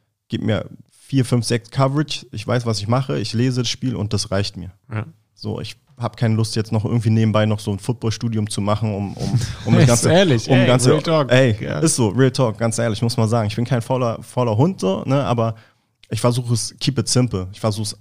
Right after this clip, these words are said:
Speaker 1: wirklich einfach zu halten. Und, ähm, ja, dann hab ich versucht halt, wie gesagt, in Defense zu kommen. Hat nicht so wirklich funktioniert. Man muss auch sagen, zu dem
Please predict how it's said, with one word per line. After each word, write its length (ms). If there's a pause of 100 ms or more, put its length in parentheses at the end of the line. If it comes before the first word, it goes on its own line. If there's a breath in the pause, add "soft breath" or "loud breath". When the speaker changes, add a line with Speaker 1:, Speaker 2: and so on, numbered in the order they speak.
Speaker 1:
wirklich 340
einfach 260
zu 200
halten. 300 (680)
Und, 440
ähm, 380 (220)
ja, 200
dann 160
hab 120
ich 80
versucht 380
halt, 300
wie 100
gesagt, 300
in 100
Defense 400
zu 100
kommen. 380 (480 loud breath)
Hat 160
nicht 160
so 240
wirklich 240
funktioniert. 720 (920)
Man 100
muss 160
auch 80
sagen, 380
zu 120
dem 300